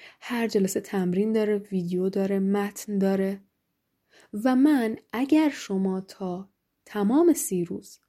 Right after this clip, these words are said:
این تمرین‌ها رو انجام دادیم و به نتیجه‌ای نرسیدیم و نشونه‌ها رو دنبال کردین و هیچ اتفاق خاصی براتون نیفتاد، تمام هزینه‌تون برمیگرده از طرف تیم ما.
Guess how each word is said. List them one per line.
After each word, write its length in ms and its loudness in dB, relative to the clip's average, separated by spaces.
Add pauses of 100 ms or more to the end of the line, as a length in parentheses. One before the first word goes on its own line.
(300)
این 120 0
تمرین‌ها 460 2
رو 140 0
انجام 480 0
دادیم 500 -4 (540)
و 380 -2
به 120 0
نتیجه‌ای 640 4
نرسیدیم 840 -2 (260)
و 100 -2
نشونه‌ها 500 0
رو 100 6
دنبال 360 2
کردین 400 -2
و 20 0
هیچ 200 -4
اتفاق 360 -4
خاصی 320 -6
براتون 340 -6
نیفتاد، 320 -6
تمام 400 0
هزینه‌تون 440 -2
برمیگرده 640 -8
از 140 -12
طرف 240 -16 (100)
تیم 180 -18
ما. 200 -18